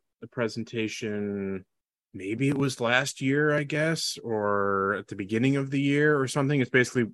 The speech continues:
we knew that this was coming, that there was gonna, they, they were talking about that there's gonna be a, there was gonna be a major, uh, redo of the rule, like, of the, a revamp of the rules, um, coming in twenty twenty-four. That basically that the, the three core rule books were,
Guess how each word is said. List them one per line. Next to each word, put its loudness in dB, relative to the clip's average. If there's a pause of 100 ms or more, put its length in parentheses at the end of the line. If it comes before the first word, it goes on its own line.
we 0
knew 6
that 0
this 0
was -2
coming, 0
that 0
there 2
was 0
gonna, -2
they, 4
they 4
were 4
talking 0
about 0
that -10
there's 0
gonna -2
be 0
a, 2
there 0
was -2
gonna -2
be 0
a 0
major, 0 (100)
uh, 0 (180)
redo 0
of -8
the -4
rule, -4
like, -2
of -6
the, -2 (580)
a -6
revamp 4 (100)
of -6
the -2
rules, -2 (360)
um, 0
coming -2
in -2
twenty -4
twenty-four. -4 (460)
That -2
basically 2
that 2
the, -2
the -8
three 0
core -2
rule 0
books -4
were, -4